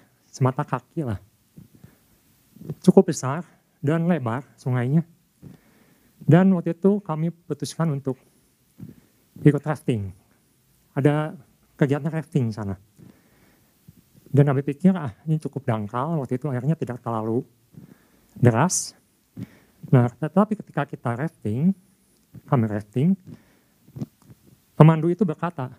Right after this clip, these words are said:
"Pak, ini sekarang memang airnya cukup lah. Kadang-kadang mungkin kita waktu rafting sering mandek,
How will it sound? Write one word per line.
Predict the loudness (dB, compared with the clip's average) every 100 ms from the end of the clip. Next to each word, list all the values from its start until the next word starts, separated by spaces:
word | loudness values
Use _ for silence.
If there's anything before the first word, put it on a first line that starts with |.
| -6
"Pak, | -6 -6 _ _ _ _ _ -20 -20 _ _ 4
ini | 6 6
sekarang | 2 -4 -2
memang | -2 -2 -6 -6
airnya | -6 -2 0 0 -4 _ _ _ _ -20 -20 _ _ -6 4
cukup | 4 4 -2
lah. | -4
Kadang-kadang | -4 -6 0 0
mungkin | 0 0 -4
kita | -2 -4
waktu | -4 -4 -4
rafting | -6 0 2 2 0
sering | -6 -4 0 0 -2 -8 -18 -20 _ _ 2
mandek, | 4 4